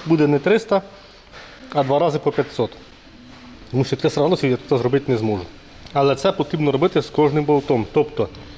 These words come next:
зараз я цього болта відпускаю, затягую двадцять ньютон і потім роблю триста градусів довороту. Потім цей болт так само, цей, цей і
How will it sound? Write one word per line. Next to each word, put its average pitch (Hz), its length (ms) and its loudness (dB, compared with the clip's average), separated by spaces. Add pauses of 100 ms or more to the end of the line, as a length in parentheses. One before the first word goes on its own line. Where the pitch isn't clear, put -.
(180)
зараз 135 360 2
я 147 80 2
цього 147 240 0
болта 135 300 0
відпускаю, 127 680 0 (180)
затягую 127 520 0
двадцять 123 420 -2
ньютон 135 380 0 (1000)
і 180 160 2
потім 165 380 0
роблю 160 200 2
триста 143 440 0
градусів 127 440 -2
довороту. 117 480 0 (220)
Потім 135 420 0
цей 196 240 0
болт 175 260 0
так - 180 -2
само, 147 380 0
цей, 170 460 0
цей 123 240 0
і 110 60 -4